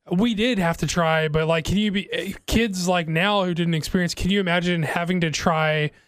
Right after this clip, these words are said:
to talk your parents into, like, fifty plus dollars every month to watch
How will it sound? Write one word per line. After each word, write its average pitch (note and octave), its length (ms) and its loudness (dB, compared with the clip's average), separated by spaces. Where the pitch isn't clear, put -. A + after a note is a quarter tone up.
to F#3 120 -2
talk F3 240 0
your F3+ 80 0
parents E3 360 0
into, D#3 180 0
like, D3+ 180 0
fifty E3 300 0
plus D3+ 260 0
dollars D3+ 300 0
every D3+ 280 0
month D3+ 260 -2
to D#3 100 -4
watch C3+ 80 4